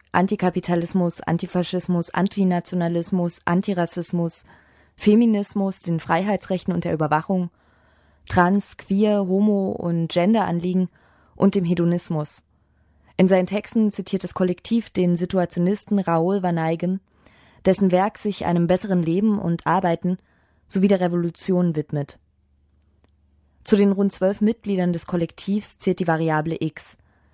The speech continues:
eine riesige soziale Menge aus Gästen, Lohnarbeitenden und Mieterinnen. Im Unterschied zu der Hausbesetzerszene der neunzehnhundertachtziger Jahre plant das Kollektiv auch keine Aneignung gesellschaftlichen Reichtums.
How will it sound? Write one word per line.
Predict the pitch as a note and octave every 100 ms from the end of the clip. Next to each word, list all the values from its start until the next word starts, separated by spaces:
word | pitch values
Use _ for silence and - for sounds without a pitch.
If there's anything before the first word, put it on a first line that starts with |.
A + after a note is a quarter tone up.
| _
eine | - F3+
riesige | F3 A3+ A3+ G#3
soziale | F#3+ F#3 - E3 E3+
Menge | E3 D#3+ F3+
aus | D3 C#3+ -
Gästen, | E3 G3 - G#3+ G#3 - _ _ _
Lohnarbeitenden | - E3+ F#3+ A#3 F#3 F#3 F3+ F3+ F#3+ F3+
und | E3 C#3+
Mieterinnen. | E3 D#3 C#3+ C#3 C#3+ - - _ _ _ _ _ _
Im | F#3+
Unterschied | - A3+ A#3 A#3+ A3+
zu | - - -
der | F3+ E3 D#3
Hausbesetzerszene | E3 G3+ - F#3 F3 - F3 - F3 F3
der | E3 D#3 D#3
neunzehnhundertachtziger | D#3 D#3 D#3+ F3 - G3 E3
Jahre | D3+ C#3 D3 G3+ G#3 _ _ _ _ _
plant | - F#3 E3+
das | F3+
Kollektiv | - F3 E3 - - B3 -
auch | - E3+ - -
keine | - F#3+ -
Aneignung | F#3 - E3+ F3+ E3+
gesellschaftlichen | E3 E3 E3+ E3+ E3+ D#3+
Reichtums. | D#3 D#3 E3 - C#3 C#3 C3+ -